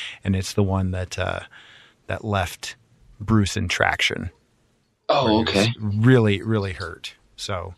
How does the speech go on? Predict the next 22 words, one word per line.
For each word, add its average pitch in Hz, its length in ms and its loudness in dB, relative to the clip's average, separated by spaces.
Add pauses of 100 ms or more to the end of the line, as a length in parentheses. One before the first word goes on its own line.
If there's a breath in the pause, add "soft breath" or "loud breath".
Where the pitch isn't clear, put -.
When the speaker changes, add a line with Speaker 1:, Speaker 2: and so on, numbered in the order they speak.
(680 soft breath)
Speaker 1:
it's 135 220 0
a 135 60 6
movie 131 300 8
that's 107 300 2
kind 110 220 2
of 95 140 -6
centered 98 420 2
around 82 280 -8
that, 82 260 -14 (340)
that 104 240 2
particular 82 540 -10
fight. - 300 -12 (800 loud breath)
Speaker 2:
Cool. 139 240 2
That 87 120 -4
sounds 95 160 0
interesting. 98 240 4
I'll 92 60 4
have 95 80 -4
to - 40 -10
check - 180 -6
that 87 120 0
out. 90 220 0